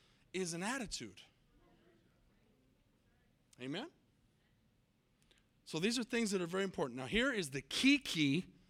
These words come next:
that was a key, key, key scripture for the whole series. And this is, this is where I want you to be. This is where I want all of us to be right here, okay?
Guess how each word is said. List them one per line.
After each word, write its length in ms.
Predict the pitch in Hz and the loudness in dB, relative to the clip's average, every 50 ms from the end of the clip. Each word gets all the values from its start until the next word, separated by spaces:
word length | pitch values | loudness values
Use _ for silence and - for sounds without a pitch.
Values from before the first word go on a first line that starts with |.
| - _ _ _ _ _ _ _ _ - | -20 _ _ _ _ _ _ _ _ -8
that 120 | 143 170 | -6 -4
was 120 | 180 156 | -4 -4
a 60 | 156 143 | -4 -6
key, 360 | - - 175 139 139 156 - - | -6 -4 -4 -4 -4 -6 -8 -6
key, 240 | - - 226 247 233 | 2 6 6 6 6
key 260 | - - 175 156 139 | 4 0 -2 -2 -2
scripture 440 | - - - 165 160 - - 143 120 | -2 -4 -4 -4 -6 -6 -6 -10 -10
for 120 | - 139 | -8 -8
the 80 | 123 123 | -6 -2
whole 140 | 139 139 135 | -2 -2 -2
series. 320 | - - 123 107 95 - | -2 -4 -4 -6 -6 -6
And 80 | 113 147 | -6 -6
this 160 | 175 - - | -6 -6 -6
is, 180 | 139 - - - - | -8 -8 -6 -2 0
this 180 | 190 208 - | 0 0 0
is 100 | 233 202 | 0 0
where 120 | 220 208 196 | 2 2 4
I 60 | 196 | 4
want 280 | 190 190 185 170 - | 4 2 2 2 0
you 100 | - 185 | 0 0
to 60 | 147 131 | 0 -2
be. 360 | 120 131 151 135 117 - - - - _ _ - - - - - - - - - - - - - _ _ | -2 -2 -4 -4 -4 -8 -14 -20 -20 _ _ -20 -20 -20 -20 -20 -20 -20 -20 -20 -20 -20 -20 -20 _ _
This 160 | - 165 170 185 | 0 2 4 4
is 60 | 190 | 6
where 160 | 190 190 185 | 8 8 8
I 40 | 185 | 8
want 220 | 180 180 175 170 | 8 6 6 8
all 220 | 180 196 196 185 151 | 8 8 8 8 6
of 80 | 135 | 4
us 160 | 135 131 - - | 4 2 2 2
to 100 | - 139 | 2 0
be 160 | 135 135 139 | 2 2 2
right 220 | 127 131 151 160 | 2 2 2 2
here, 160 | 151 175 135 98 | 2 2 0 0
okay? 320 | - - 131 135 175 | -2 0 0 0 0